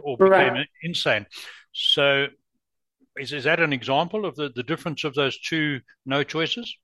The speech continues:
Speaker 2: Well, not really. You're talking
Speaker 1: Okay.
Speaker 2: about specific persons, okay?
Speaker 1: Okay.
Speaker 2: I mean, you have to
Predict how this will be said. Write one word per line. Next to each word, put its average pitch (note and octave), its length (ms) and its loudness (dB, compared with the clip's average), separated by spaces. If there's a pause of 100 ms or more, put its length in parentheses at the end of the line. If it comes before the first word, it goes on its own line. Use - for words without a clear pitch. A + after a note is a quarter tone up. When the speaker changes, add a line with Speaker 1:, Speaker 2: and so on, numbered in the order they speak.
(1600)
Speaker 2:
Well, B3 380 8
not B3+ 300 8
really. F3+ 360 2
You're A3 120 -4
talking C#4+ 380 0
Speaker 1:
Okay. A3+ 80 -4
Speaker 2:
about D#3 260 2
specific - 600 -8 (120)
persons, - 920 -10
okay? F3 540 0 (320)
Speaker 1:
Okay. C3+ 220 2
Speaker 2:
I A2+ 120 2
mean, G3 440 0 (760)
you A3 220 0
have B3 420 0
to A#3+ 380 -2